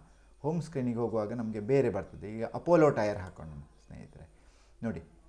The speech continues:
ಈಗ ಅಪೋಲೋ ಟೈರ್ ನಮ್ಗೆ ಟೈಮ್ ಫ್ರೇಮ್ ಎಲ್ಲ ಇದೇ ಇರ್ಲಿ, ಏನು ಚೇಂಜಸ್ ಮಾಡೋದು ಬೇಡ. ಖಾಲಿ ನಮ್ಗೆ ಈ ಸ್ಟಾಕನ್ನು ನೋಡುವಾಗ ಗೊತ್ತಾಗ್ತದೆ. ನಮ್ಗೆ, ಆ, before covid, before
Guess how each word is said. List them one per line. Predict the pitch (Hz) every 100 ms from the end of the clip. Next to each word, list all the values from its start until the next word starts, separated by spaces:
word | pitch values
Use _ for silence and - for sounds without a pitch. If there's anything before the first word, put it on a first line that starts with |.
| _ -
ಈಗ | 123 120
ಅಪೋಲೋ | 123 151 175 165
ಟೈರ್ | 131 135
ನಮ್ಗೆ | 135 135 131
ಟೈಮ್ | 143 156
ಫ್ರೇಮ್ | 147 156
ಎಲ್ಲ | 151 147
ಇದೇ | 123 135 127
ಇರ್ಲಿ, | 113 107 139
ಏನು | 202 131 120
ಚೇಂಜಸ್ | 135 147 139 -
ಮಾಡೋದು | 104 95 90
ಬೇಡ. | 87 98 - - - -
ಖಾಲಿ | 170 190
ನಮ್ಗೆ | 170 147 151
ಈ | - 151 170 - - _ -
ಸ್ಟಾಕನ್ನು | 160 175 180 143
ನೋಡುವಾಗ | 131 113 156
ಗೊತ್ತಾಗ್ತದೆ. | 151 - 92 - 78 - _ _ - - - - - - _ - -
ನಮ್ಗೆ, | 120 131 135 131 139 165 - _ _ - _ - 113 117 - 127
ಆ, | 127 123 123 123 - - -
before | 143 143 196 190 185
covid, | 151 - 101 90 - _ -
before | 131 175 180